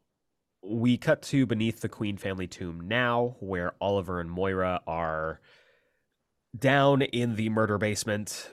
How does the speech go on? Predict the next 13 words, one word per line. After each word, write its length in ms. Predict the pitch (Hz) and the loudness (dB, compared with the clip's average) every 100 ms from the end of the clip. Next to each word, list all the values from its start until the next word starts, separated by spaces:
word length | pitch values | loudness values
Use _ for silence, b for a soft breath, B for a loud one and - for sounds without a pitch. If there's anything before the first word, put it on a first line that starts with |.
| 95 | -8
beneath 480 | 101 101 104 - - | -4 -2 -4 -8 -12
the, 440 | 92 92 92 87 | -6 -4 -4 -4
uh, 240 | 85 80 80 | -4 -6 -8
the 100 | 85 | -10
Queen 280 | - 95 | -8 -8
tomb. 540 | 92 104 101 95 95 92 _ _ _ _ _ _ _ _ _ | -4 -4 -2 -2 -6 -8 _ _ _ _ _ _ _ _ _
And 680 | 101 98 92 90 87 87 - - _ _ _ _ _ _ _ _ _ - | 0 2 2 2 -2 -6 -10 -14 _ _ _ _ _ _ _ _ _ -4
Oliver 420 | 117 120 95 98 | 2 4 4 -2
realizes, 1300 | 92 98 98 90 80 76 - - - - - - - - | -2 -2 -2 -2 -4 -8 -12 -14 -14 -12 -12 -12 -18 -12
he's 240 | 101 87 | -8 -6
like, 480 | 92 82 - - - _ _ _ _ _ _ _ _ _ _ _ _ _ _ _ _ - | -6 -6 -10 -20 -20 _ _ _ _ _ _ _ _ _ _ _ _ _ _ _ _ -6
"This 260 | 107 - | -4 -4
isn't 420 | 110 90 92 76 | -4 -4 -6 -10